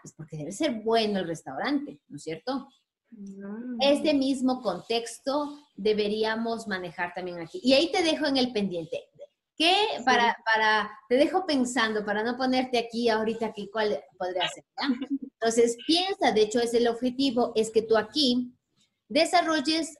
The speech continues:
Speaker 1: los tres tipos de productos, eh, de tu cartera de productos, tomando los tres
Speaker 2: Ajá.
Speaker 1: cliductos,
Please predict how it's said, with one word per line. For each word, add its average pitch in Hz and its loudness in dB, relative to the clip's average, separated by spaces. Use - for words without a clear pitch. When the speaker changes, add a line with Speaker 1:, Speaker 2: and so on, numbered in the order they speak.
Speaker 1:
los 240 0
tres 262 0
tipos 262 0
de 226 -2
productos, 247 2
eh, 202 -4
de 208 2
tu 233 -6
cartera 330 -2
de 311 -2
productos, - -12
tomando 233 0
los 262 -2
tres 254 -2
Speaker 2:
Ajá. 302 -12
Speaker 1:
cliductos, 220 -6